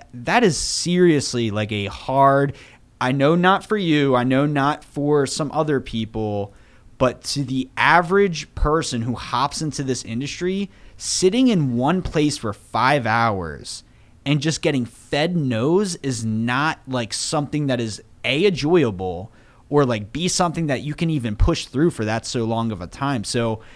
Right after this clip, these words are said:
before I hop into the scenarios, I wanna know, how is it that you are so consistent doing thirty plus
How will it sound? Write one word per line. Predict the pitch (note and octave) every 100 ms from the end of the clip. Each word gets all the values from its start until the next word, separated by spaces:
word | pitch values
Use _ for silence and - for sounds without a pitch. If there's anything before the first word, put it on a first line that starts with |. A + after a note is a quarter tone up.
| - -
before | B2+ E3 G#3
I | A3+
hop | G#3+ G#3+
into | G3 D#3
the | D3
scenarios, | - C3 C#3 D3+ C3+ A2+ G#2+ G2+ -
I | B2 D#3
wanna | F3+ F#3 D3
know, | C3+ C3 A#2+ G#2+ F#2 -
how | - - F#3 B3 - D#3+
is | F3+ B2
it | A2 F2+ - - - - -
that | C3 C#3+
you | C3 E3+
are | F3
so | D3 - E3 F3
consistent | - F#3 - - D#3 - A#2+ G#2+
doing | B2 B2 A#2+
thirty | - - D#3 F3+ G3
plus | - F3+ -